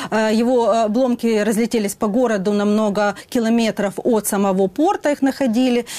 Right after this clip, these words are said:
И, м, речь шла о том, что, скорее всего, он тогда перевозил, эм,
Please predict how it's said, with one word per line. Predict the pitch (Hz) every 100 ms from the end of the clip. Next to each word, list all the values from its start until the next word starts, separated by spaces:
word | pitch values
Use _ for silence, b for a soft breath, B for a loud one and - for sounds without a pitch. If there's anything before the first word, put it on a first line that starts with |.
| B B -
И, | - 269 302 254
м, | 233 226 220 220 208 226
речь | 240 311
шла | 285 254
о |
том, | - 311
что, | - 233
скорее | - 226 247
всего, | - 214 233
он | 247 214
тогда | 175 214
перевозил, | 220 226 214 180 196 180 220 220 208 B B -
эм, | 214 202 196 190 185